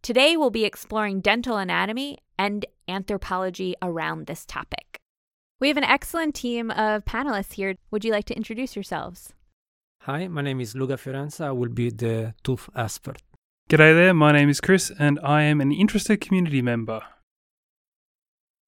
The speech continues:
Speaker 3: I think that most people think of teeth as being a single thing. Is there anything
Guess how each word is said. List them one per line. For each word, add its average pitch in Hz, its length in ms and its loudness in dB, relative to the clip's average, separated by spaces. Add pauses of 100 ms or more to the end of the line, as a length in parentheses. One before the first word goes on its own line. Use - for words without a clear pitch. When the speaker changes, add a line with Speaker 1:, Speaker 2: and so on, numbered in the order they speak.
Speaker 3:
I 185 60 10
think 269 220 8
that 285 120 8
most 180 280 6
people 156 240 2
think 143 240 2
of 131 160 -4
teeth 120 360 -4
as 135 140 2
being 127 240 4
a 117 60 -2
single 120 340 0
thing. 110 380 -2 (720)
Is 190 140 4
there 214 180 6
anything 262 420 4